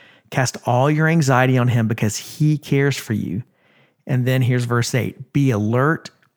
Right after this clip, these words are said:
and of sober mind. Your enemy, the devil, prowls around like a roaring lion looking for someone to devour."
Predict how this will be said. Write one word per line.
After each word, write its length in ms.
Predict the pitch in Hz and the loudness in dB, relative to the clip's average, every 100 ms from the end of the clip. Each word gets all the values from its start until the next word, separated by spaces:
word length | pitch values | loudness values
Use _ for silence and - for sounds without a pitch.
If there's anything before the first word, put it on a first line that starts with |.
| _ | _
and 120 | 123 | -2
of 120 | 107 - | -2 -4
sober 540 | - - 131 131 135 | -6 -2 0 0 0
mind. 480 | 117 90 - 131 - _ _ _ | -2 -4 -6 -8 -10 _ _ _
Your 140 | 139 - | -6 -4
enemy, 320 | - 143 160 165 | 0 2 2 2
the 120 | 156 | 0
devil, 340 | 127 120 127 | 0 0 0
prowls 420 | - 127 127 143 | -2 0 0 2
around 300 | 143 123 117 | 0 0 0
like 140 | 107 107 | 0 -2
a 60 | |
roaring 520 | 101 107 131 147 151 127 | -2 0 2 2 2 0
lion 380 | 104 110 123 | 0 0 0
looking 260 | 131 127 127 | -2 -2 -2
for 120 | 107 | -4
someone 680 | - - 131 127 123 123 127 - - - _ _ | -6 -4 -2 0 0 0 -2 -8 -20 -20 _ _
to 120 | - 131 | -6 -4
devour." 600 | 113 117 104 92 95 | -2 -2 -2 -4 -8